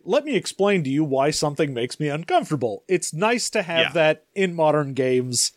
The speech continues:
Speaker 1: I appreciate it.
Speaker 2: Well, that, and to me, it's more of an active or, or thing where it's a defense against people who would ex-, demand an explanation from you why you're not okay with a thing.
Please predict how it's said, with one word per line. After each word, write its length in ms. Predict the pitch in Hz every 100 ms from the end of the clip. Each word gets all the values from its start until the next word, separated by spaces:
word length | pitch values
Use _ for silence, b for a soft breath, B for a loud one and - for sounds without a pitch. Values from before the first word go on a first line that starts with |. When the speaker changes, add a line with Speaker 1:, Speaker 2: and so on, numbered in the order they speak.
| _ _ -
Speaker 1:
I 140 | 151 147
appreciate 580 | 139 110 85 - 78
it. 60 | 71 _ _ _
Speaker 2:
Well, 100 | 180
that, 220 | 190 240 175 127 139 - 147
and 280 | 170 156 - _ _
to 140 | - 180
me, 180 | 247
it's 160 | 226 -
more 180 | 170 147
of 80 | 123
an 100 | 113
active 460 | 127 127 117 92
or, 200 | - 120 -
or 140 | 117 107
thing 320 | - 123 101
where 240 | 107 107 104 b b b
it's 180 | 151 143
a 60 | 131
defense 480 | 151 - 156 143 143
against 320 | 139 135 -
people 240 | 151 131
who 140 | 143 135
would 120 | 120
ex-, 120 | - _ - 120
demand 540 | 151 127 123 139 139
an 80 | 120
explanation 640 | 113 - 127 110 107 -
from 160 | 107 113
you 180 | 104 107
why 240 | 107 113
you're 160 | 113 110
not 180 | 107 104
okay 280 | 98 113
with 160 | 92 87
a 60 | 87
thing. 260 | 90 -